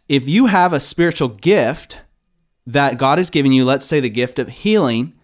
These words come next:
you know, or the gift of faith, or the gift of miracles, or something like that, if you also have prophecy, if you're also able to hear from the Holy Spirit very clearly for other people, for yourself,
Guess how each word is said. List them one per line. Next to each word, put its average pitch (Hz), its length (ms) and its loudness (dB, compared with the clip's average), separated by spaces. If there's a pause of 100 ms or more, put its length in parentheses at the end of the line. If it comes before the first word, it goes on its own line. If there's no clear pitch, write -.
(260)
you 131 100 0
know, 135 180 2
or 135 140 -2
the 127 100 -4
gift 143 280 -4
of 120 100 -6
faith, - 640 -2 (300)
or 143 80 -2
the 135 80 -2
gift 156 240 -2
of 127 80 -2
miracles, 135 760 0
or 127 60 -2
something 208 400 -2
like 147 220 0
that, 185 280 0 (540)
if 151 180 2
you 180 240 0
also 208 460 2
have 127 640 0 (340)
prophecy, 165 880 -2 (260)
if 120 80 -6
you're 147 160 4
also 190 520 2 (120)
able 208 300 2
to 190 60 0
hear 196 260 -2
from 196 120 -4
the 156 80 0
Holy 165 160 0
Spirit 147 300 -2
very 147 320 0
clearly 180 360 0
for 135 260 -4
other 170 280 2
people, 190 380 -4
for 165 140 -4
yourself, 170 560 -2